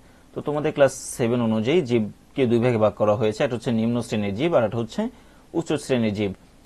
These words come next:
নিম্ন শ্রেণীর জীব কোনগুলো? যেগুলো আসলে সাধারণত আমরা চ-, খালি চোখে দেখতে পারি না, সেগুলি হচ্ছে নিম্ন শ্রেণীর জীব। যেমন এর ভিতরে কি আছে? ভাইরাস, ব্যাকটেরিয়া, ছত্রাক, শৈবাল, অ্যামিবা ইত্যাদি। তো এগুলোকে নিম্ন শ্রেণীর জীব বলা হয়।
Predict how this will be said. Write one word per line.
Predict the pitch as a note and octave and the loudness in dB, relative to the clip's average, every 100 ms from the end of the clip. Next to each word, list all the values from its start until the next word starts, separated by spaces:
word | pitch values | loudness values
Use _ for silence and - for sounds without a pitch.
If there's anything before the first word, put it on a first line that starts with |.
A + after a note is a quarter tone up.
| - | -10
নিম্ন | D3 F3 F#3 | -4 -2 -2
শ্রেণীর | - C#3 | 0 -2
জীব | A2 G#2 | -2 -4
কোনগুলো? | A#2 A2+ E3 | -2 0 0
যেগুলো | C#3+ B2 B2 | 2 4 4
আসলে | A#2 A#2 | 2 -2
সাধারণত | A2+ G#2+ A#2 A2+ | -2 -2 0 0
আমরা | A#2 A2+ | 2 0
চ-, | A2 - - | -2 -12 -10
খালি | - C#3+ | -2 -2
চোখে | C#3 C3+ | 0 0
দেখতে | B2+ C3 - | 2 2 0
পারি | G2 G#2 G#2 | 0 0 -2
না, | C#3 | -4
সেগুলি | F#3 B2+ A2+ | -4 -2 0
হচ্ছে | A#2+ A#2+ | -2 -2
নিম্ন | F3+ A#2+ A2+ | -2 0 -2
শ্রেণীর | - A2+ G#2+ | -2 -2 -2
জীব। | A#2+ D3 F#2+ - - - - - - - - - - | 0 -2 -2 -12 -20 -20 -20 -20 -20 -20 -20 -20 -10
যেমন | B2+ C#3+ D#3 D3+ | -2 0 0 2
এর | C3 A#2+ | 2 2
ভিতরে | A2+ A2+ | 2 -2
কি | G#2 | 0
আছে? | A2+ E3 | -2 -2
ভাইরাস, | C3 B2 G#2 A#2 A#2+ - - - | -2 0 4 4 4 -4 -16 -4
ব্যাকটেরিয়া, | G#2+ G#2+ A2+ A2+ A#2+ A#2+ - - - | -2 -2 -2 2 2 0 -6 -18 -4
ছত্রাক, | G#2 - B2 A#2+ | -4 2 4 4
শৈবাল, | - G#2+ G#2 C#3+ E3 | 0 -2 4 4 2
অ্যামিবা | - C#3+ G#2 G2 | -2 0 0 0
ইত্যাদি। | B2 A2+ A2 F#2 - - - - - B2+ | -2 -2 -2 -4 -12 -20 -20 -20 -12 -2
তো | |
এগুলোকে | A#2+ A#2 C#3 G3 | 0 2 0 0
নিম্ন | D#3+ A#2+ A#2 | 0 0 0
শ্রেণীর | A#2+ A2+ | 0 0
জীব | G#2+ G#2+ | 0 0
বলা | G#2 G#2 | 0 0
হয়। | G#2 | -4